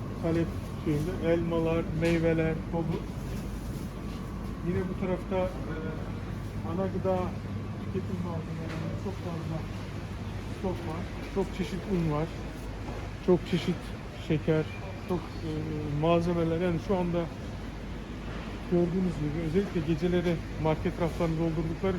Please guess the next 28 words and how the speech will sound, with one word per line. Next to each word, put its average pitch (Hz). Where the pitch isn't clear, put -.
için 214
tedarikte 180
de 170
sıkıntı 165
yok. 175
Her 185
taraf 180
mal 185
dolu 175
diyebiliriz. 156
Mal 175
arzında 147
bir 156
sıkıntı 165
gözükmüyor. 156
Marketler 160
dolu. 156
Halkın 175
da 170
böyle 170
bir 170
izdihamı, 156
alışverişe 170
yönelik 165
bir, 175
e, 160
hücumu 170
yok. 196